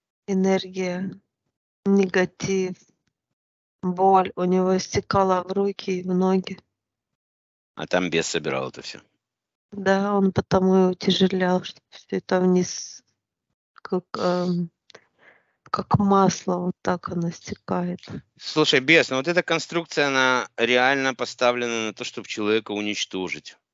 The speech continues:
Speaker 2: Я вот смотрю по её вреду, который она нанесла.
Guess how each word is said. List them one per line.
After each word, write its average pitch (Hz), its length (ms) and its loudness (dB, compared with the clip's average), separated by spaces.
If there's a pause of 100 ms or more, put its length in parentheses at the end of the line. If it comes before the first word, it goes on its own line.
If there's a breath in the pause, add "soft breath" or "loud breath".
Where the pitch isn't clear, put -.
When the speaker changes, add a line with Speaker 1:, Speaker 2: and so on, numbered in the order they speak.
(140)
Speaker 2:
Я 95 220 4
вот 92 180 -4
смотрю 98 380 -10
по 98 360 -8
её 98 260 -4
вреду, 101 600 -4 (680)
который 95 340 0
она 95 180 0
нанесла. 92 580 -2